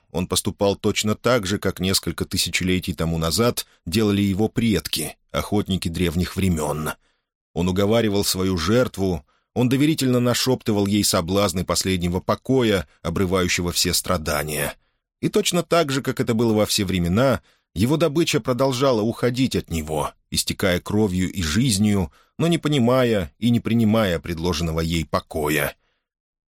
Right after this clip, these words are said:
Я не рассчитал наших сил. Я ошибся, хотя и мог бы догадаться, что для того, чтобы выжить на вашей нелепой Палеоле, с пеклом ее дневного солнца и ледяным адом ночной мглы, надо гораздо больше выносливости, чем у земных существ,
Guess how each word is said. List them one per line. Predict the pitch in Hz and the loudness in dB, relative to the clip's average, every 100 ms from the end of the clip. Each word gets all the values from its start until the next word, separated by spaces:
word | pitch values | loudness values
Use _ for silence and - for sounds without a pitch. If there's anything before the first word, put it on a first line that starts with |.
| _ - | _ -4
Я | 71 82 | -2 0
не | 95 | 2
рассчитал | 95 95 - 110 - 104 98 | 0 0 0 0 0 2 2
наших | 98 - 104 | 0 -2 -2
сил. | - - 104 82 78 78 - - _ _ - - _ | 0 0 0 0 -2 -6 -10 -14 _ _ -20 -20 _
Я | 76 85 110 | -2 0 2
ошибся, | - 127 120 - - 73 - - | 0 0 0 0 -4 -4 -8 -10
хотя | - 87 | -6 0
и | 104 | 2
мог | 113 120 87 | 2 0 0
бы | 113 | -2
догадаться, | 110 113 113 113 - 90 | 0 0 2 0 0 -4
что | - 92 | -4 -4
для | 95 | -2
того, | 92 104 107 | 0 0 0
чтобы | - 95 101 | 0 -2 0
выжить | 98 117 95 - | 0 0 0 -2
на | 87 | 0
вашей | 90 95 104 | 0 0 0
нелепой | 95 98 98 98 87 | 0 2 0 0 0
Палеоле, | 95 101 113 123 92 78 - _ - | 0 2 2 2 2 -2 -6 _ -8
с | - | -4
пеклом | 120 131 110 101 | 0 0 0 0
ее | 98 98 | 0 0
дневного | 85 98 98 98 90 | 0 0 2 0 0
солнца | - 120 123 110 - 78 - | 0 2 2 0 -2 -4 -8
и | - 95 | -4 -2
ледяным | 98 98 104 101 | 0 2 0 0
адом | - 98 90 90 | 0 0 0 0
ночной | 90 - 95 95 | 0 0 0 0
мглы, | 90 98 131 240 92 - _ _ _ | 2 2 2 2 0 -8 _ _ _
надо | - 104 95 | -4 0 0
гораздо | 90 98 80 95 | 2 0 0 0
больше | 95 110 - 80 | 2 0 0 -2
выносливости, | 82 92 98 - 78 85 - | -2 0 0 -2 -2 -4 -4
чем | 78 82 87 | -4 -2 0
у | |
земных | 85 85 85 - | 0 0 -2 -2
существ, | - 101 - 71 - - - | -2 -2 -2 -2 -4 -4 -8